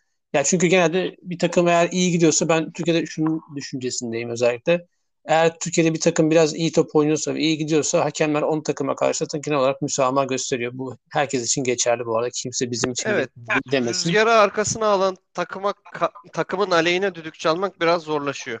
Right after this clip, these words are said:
Speaker 2: Bu bir gerçek.
Speaker 1: Evet,
Speaker 2: Ben de
Speaker 1: yani
Speaker 2: sana bu
Speaker 1: bu
Speaker 2: konuda katılıyorum.
Speaker 1: o yüzden kimse işte Galatasaray, Fenerbahçe yapacağına oturup kendi takım neden bu kadar para verip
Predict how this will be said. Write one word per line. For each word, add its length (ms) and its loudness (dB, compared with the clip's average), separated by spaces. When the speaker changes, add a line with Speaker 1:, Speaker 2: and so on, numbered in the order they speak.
Speaker 2:
Bu 180 -18
bir 80 -18
gerçek. 280 4
Speaker 1:
Evet, 120 4
Speaker 2:
Ben 120 -6
de 100 -2
Speaker 1:
yani 120 0
Speaker 2:
sana 80 -4
bu 60 -2
Speaker 1:
bu 60 2
Speaker 2:
konuda 160 -4
katılıyorum. 400 -16
Speaker 1:
o 120 6
yüzden 480 6
kimse 400 4
işte 220 4
Galatasaray, 500 6
Fenerbahçe 480 4
yapacağına 600 2
oturup 360 -6
kendi 200 4
takım 280 -2
neden 280 0
bu 80 -14
kadar 260 6
para 180 2
verip 280 2